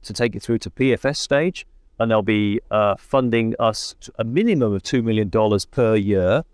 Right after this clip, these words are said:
to do that over a period of a minimum of two years up to five years. And then if they want to go to s-, phase three, which is take it to bankable feasibility study, they pay an, an additional payment to us of ten million dollars.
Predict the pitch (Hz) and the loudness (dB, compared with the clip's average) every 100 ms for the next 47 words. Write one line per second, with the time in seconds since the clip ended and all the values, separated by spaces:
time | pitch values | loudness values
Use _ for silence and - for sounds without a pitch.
0 | _ _ _ - 107 120 107 98 123 - | _ _ _ -8 -2 0 2 0 0 -2
1 | 101 101 98 - 107 101 101 95 - 104 | -4 -2 -2 0 0 2 0 -2 -4 -4
2 | 117 110 101 98 92 - 110 107 101 95 | 0 0 0 -2 -2 0 2 2 2 0
3 | 98 - - 113 104 90 90 90 - _ | -4 -6 -4 0 0 0 -2 -2 -8 _
4 | _ 104 113 127 110 120 113 107 104 101 | _ -4 -2 0 0 0 2 0 0 -2
5 | 98 95 - - 101 92 - 160 185 160 | -2 -6 -14 -6 -2 -2 -2 -2 0 -2
6 | 95 - 98 - 98 87 107 - 95 90 | -8 -4 -4 -4 -6 -2 -4 -4 -8 -4
7 | 143 123 101 95 196 117 - 110 104 101 | 0 0 0 0 0 -4 -2 0 2 0
8 | - _ _ - 104 - 98 92 98 - | -2 _ _ -4 -2 0 0 0 -2 -4
9 | 98 87 - - 123 107 - 104 101 107 | -4 -2 -4 -2 0 0 0 0 0 -2
10 | - 98 - 104 - 104 98 98 92 123 | 0 -2 -2 -4 -2 0 0 0 2 2
11 | 180 240 | 0 -2